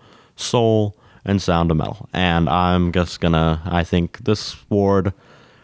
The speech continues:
seems pretty obvious, at least to me, and that's for Sound of Metal. You have not seen Sound of Metal, so maybe it's less obvious to you. Uh, but I think, I think Sound of Metal is gonna win because it is just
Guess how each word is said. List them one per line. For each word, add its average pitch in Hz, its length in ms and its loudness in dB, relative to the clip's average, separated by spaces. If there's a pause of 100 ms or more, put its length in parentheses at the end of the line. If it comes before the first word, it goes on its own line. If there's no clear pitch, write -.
(140)
seems 139 400 -2
pretty 92 520 2
obvious, - 600 -2 (140)
at - 220 -2
least 85 420 -2 (260)
to - 120 0
me, 80 340 2
and 85 220 2
that's 80 180 2
for - 120 -2
Sound 80 280 -2
of 78 60 -2
Metal. - 260 -10 (440)
You 120 120 0
have 123 100 2
not 98 220 2
seen 98 260 2
Sound 90 260 2
of 85 60 2
Metal, 82 240 4
so - 140 -2
maybe 87 260 4
it's - 140 -4
less 80 420 0
obvious 85 440 0
to 90 80 0
you. 82 340 4 (720)
Uh, 80 400 2 (840)
but 98 180 2
I 92 80 -2
think, 92 160 0 (180)
I 104 80 0
think 104 180 -2
Sound 95 200 0
of 92 40 2
Metal 90 180 2
is 87 60 -8
gonna 82 140 2
win 82 320 2
because 82 300 0
it 82 80 0
is 85 140 -2
just 82 280 0